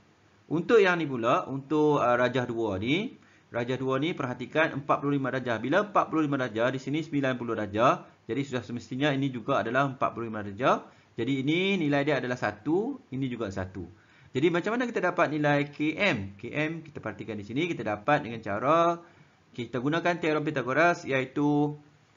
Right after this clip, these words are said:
punca kuasa dua, satu kuasa dua tambah dengan satu kuasa dua, kita dapat punca kuasa dua bagi, punca kuasa dua bagi dua. Jadi kesimpulannya, rajah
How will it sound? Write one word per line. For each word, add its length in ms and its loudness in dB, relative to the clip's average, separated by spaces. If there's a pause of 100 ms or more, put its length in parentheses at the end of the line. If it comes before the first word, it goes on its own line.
(180)
punca 400 2
kuasa 480 2
dua, 640 2
satu 800 -2
kuasa 320 -2
dua 240 0
tambah 320 0
dengan 160 -4
satu 240 -6
kuasa 240 -6
dua, 240 0
kita 160 -4
dapat 240 -4
punca 240 -4
kuasa 320 -6
dua 160 -4
bagi, 400 -6 (320)
punca 240 -6
kuasa 160 -6
dua 160 0
bagi 160 -2
dua. 160 -4 (1120)
Jadi 240 8
kesimpulannya, 560 4
rajah 640 2